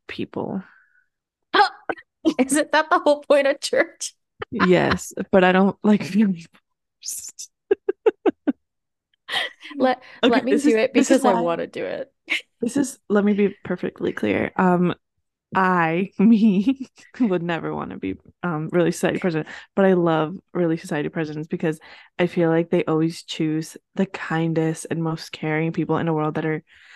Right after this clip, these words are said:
Speaker 1: that just want, like, peace in the world for everyone and love everyone, and I am not one of those people. Um, <laughs> I,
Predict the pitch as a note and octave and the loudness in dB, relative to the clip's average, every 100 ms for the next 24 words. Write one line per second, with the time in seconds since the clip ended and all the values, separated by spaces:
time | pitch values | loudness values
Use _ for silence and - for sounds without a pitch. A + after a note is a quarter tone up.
0 | E3+ F3+ F3+ F3+ - G#3 - G3 G3+ - | -8 0 0 0 -2 -6 -4 -10 -10 -6
1 | D#3 - F#3 F#3 F#3 F#3 F#3 - E3 - | -6 -4 -2 0 2 2 0 -2 -8 -6
2 | - E3 E3+ E3+ E3+ E3 D#3 D3 D3 - | -8 -4 -2 -2 -4 -6 -6 -6 -8 -8
3 | D#3 D#3+ E3 F3 F3+ D#3+ D#3 D#3 D3+ - | -4 -2 -2 -2 -2 -2 -2 -4 -6 -6
4 | - - - - - G3+ - G#3 - - | -6 -6 -6 -8 -8 -8 -6 -8 -10 -20
5 | - _ _ _ F3+ D#3 E3 G#3 F3 _ | -20 _ _ _ -2 -2 -4 -8 -10 _
6 | _ _ B3 - - - - B4+ - _ | _ _ -4 -4 -2 0 -2 -14 -20 _
7 | - - _ _ _ _ _ _ _ _ | -18 -18 _ _ _ _ _ _ _ _
8 | _ _ G3+ F#3+ | _ _ 2 2